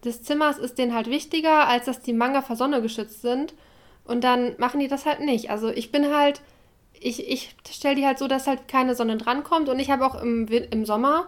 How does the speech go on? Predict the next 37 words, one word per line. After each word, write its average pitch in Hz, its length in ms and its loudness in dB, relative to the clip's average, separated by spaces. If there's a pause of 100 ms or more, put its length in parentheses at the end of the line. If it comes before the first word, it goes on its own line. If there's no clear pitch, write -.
(260)
hab 240 140 2
ich 240 160 -2
unten 262 180 0
im 226 140 2
Wohnzimmer, 254 320 2
hab 285 100 0
ich 247 80 -4
sehr 202 320 0
häufig 233 180 -2
die 285 80 -2
Rollos 302 320 4
unten. 190 380 -6
Also, 220 180 -2
das - 200 -8
eine 220 200 -2
Fenster 262 220 0
mache 226 160 2
ich 220 80 -4
die 233 80 -2
Rollos 226 240 -2
den 233 100 0
ganzen 214 260 -2
Tag 285 220 0
über 196 200 0
nicht 190 200 -4
auf, 262 320 2
weil 226 220 4
ich 226 80 -2
dann, 233 220 2
die 226 120 -4
eine 226 220 0
Seite 240 320 0
wär 240 80 4
halt 247 140 2
immer 262 180 0
Sonnenlicht. 196 480 0
Und 196 220 -2